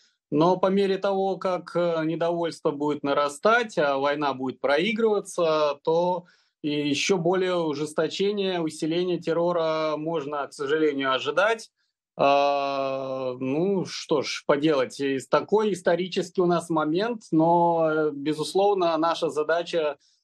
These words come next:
не допустить, э, не только, кстати, наша, но и всего, на самом деле, международного сообщества, всей антипутинской коалиции, не допустить,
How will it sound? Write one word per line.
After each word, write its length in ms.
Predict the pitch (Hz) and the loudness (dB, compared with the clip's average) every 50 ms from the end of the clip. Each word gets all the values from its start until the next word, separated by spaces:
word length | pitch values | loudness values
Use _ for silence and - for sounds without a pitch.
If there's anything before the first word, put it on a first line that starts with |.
| _ _ _ | _ _ _
не 540 | - 139 139 143 143 147 147 147 151 165 175 | -2 0 0 0 0 0 0 0 2 2 2
допустить, 760 | 165 170 165 170 202 202 196 - - - 208 165 - - - | 0 -2 -2 -2 -2 -2 -2 -2 -2 -2 -2 -2 -2 -4 -2
э, 1160 | 147 147 143 139 139 135 135 135 135 131 131 135 131 127 127 127 127 131 131 131 131 131 156 - | 0 0 2 2 0 0 0 -2 -2 -2 -2 -4 -4 -4 -4 -6 -6 -8 -8 -10 -10 -8 -8 -6
не 200 | 135 139 151 156 | -2 -2 -2 -2
только, 300 | 156 208 202 202 180 156 | 0 -2 -2 -4 -4 -8
кстати, 320 | - - - 175 151 143 175 | -6 -2 -2 0 0 2 2
наша, 400 | 160 180 185 165 135 - - 139 | 2 2 2 0 0 -2 -4 -4
но 60 | 139 | -4
и 60 | 143 | -4
всего, 300 | 135 - 180 185 180 156 | -4 -2 0 0 0 0
на 100 | 139 135 | 0 -2
самом 240 | 131 - 143 135 131 | -2 -2 -2 -2 -2
деле, 200 | 127 139 135 131 | -4 -4 -2 -2
международного 800 | 131 131 123 127 135 143 151 160 165 165 156 139 131 127 127 127 | -2 -2 -2 -2 0 2 2 4 4 4 2 2 0 -2 -4 -4
сообщества, 640 | 120 - 143 147 170 185 180 - - 143 - - 139 | -2 0 2 2 2 0 0 -2 -4 -4 -4 -6 -8
всей 220 | 123 - - 156 147 | -6 -2 2 4 4
антипутинской 680 | 143 131 - 151 - - 151 131 143 135 120 - - 131 | 2 2 -2 -6 -8 -8 -8 -6 -4 -4 -4 -6 -8 0
коалиции, 460 | - - 143 143 170 190 180 - 143 | 4 4 6 6 4 2 2 0 0
не 120 | 139 143 | -2 0
допустить, 640 | 139 147 - - 175 175 175 175 175 151 - - - | 0 0 0 2 2 2 2 4 2 2 2 2 -4